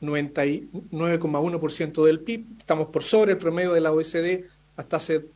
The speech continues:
dos o tres años atrás estábamos por debajo del promedio de la O E C D,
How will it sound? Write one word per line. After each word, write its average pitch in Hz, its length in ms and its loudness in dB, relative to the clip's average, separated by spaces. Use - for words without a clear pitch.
dos 165 180 2
o 165 40 -4
tres 156 180 0
años 156 180 -4
atrás 151 280 -2
estábamos 143 320 -4
por 135 180 -6
debajo 143 360 0
del 170 100 0
promedio 160 260 -2
de 156 80 0
la 147 80 0
O 147 60 -2
E 147 40 -6
C 151 160 -4
D, 175 240 -4